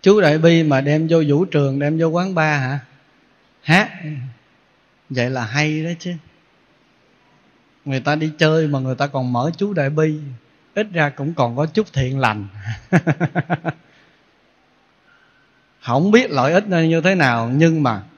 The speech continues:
có còn hơn, hơn không.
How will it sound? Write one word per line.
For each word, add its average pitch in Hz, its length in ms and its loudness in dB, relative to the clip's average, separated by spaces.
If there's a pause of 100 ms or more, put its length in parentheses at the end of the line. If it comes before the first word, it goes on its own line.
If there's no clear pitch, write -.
(220)
có 185 460 2
còn 120 240 0
hơn, 160 380 0 (760)
hơn 135 280 -6
không. 143 680 -2